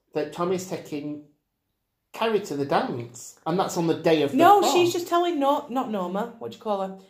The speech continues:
Speaker 2: She's telling Planes, Trains and Automobiles girl at that point.
Speaker 1: Yeah.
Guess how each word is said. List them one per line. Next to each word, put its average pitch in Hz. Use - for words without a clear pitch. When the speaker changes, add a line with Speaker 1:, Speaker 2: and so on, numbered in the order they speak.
Speaker 2:
She's 285
telling 277
Planes, 247
Trains 233
and 233
Automobiles 196
girl 175
at 127
that -
point. 170
Speaker 1:
Yeah. 202